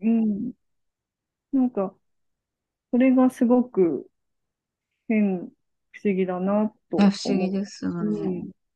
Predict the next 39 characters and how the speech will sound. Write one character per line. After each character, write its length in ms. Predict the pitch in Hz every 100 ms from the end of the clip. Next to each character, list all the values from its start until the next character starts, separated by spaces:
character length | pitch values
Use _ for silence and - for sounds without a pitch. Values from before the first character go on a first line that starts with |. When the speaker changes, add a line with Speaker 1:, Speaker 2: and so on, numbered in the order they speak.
| _ _ _ _ _ _ _ _ _ -
Speaker 1:
な 100 | 240
ん 60 |
か、 100 | 220 180 - _ _ _ _ _ _ -
ね、 140 | 226
本 220 | 233 247
当 100 | 247
に 360 | 240 226 214 -
今、 380 | 233 202 175 - _ _ _ -
お 120 | 196
茶 140 | 208
さ 120 | 202 202
ん 80 |
が 80 | 196
言 100 | 208
っ 20 |
た 180 | - 202
み 140 | 202 208
た 140 | 156
い 60 | 170
に、 140 | 170
自 180 | 185 190
分 280 | 214 233 233
の 100 | 233
生 260 | - 220
活 320 | 220 220 -
と 140 | - 226
か 140 | 180
人 260 | 185 - 214
の 180 | 220 226
生 280 | - 214
活 340 | 214 202 - -
と 100 | 214
か 180 | - 175
を 280 | 160 98
描 260 | 98 190 208
く 180 | - -
と 120 | 185
き 160 | - 175
に、 380 | 180 175 143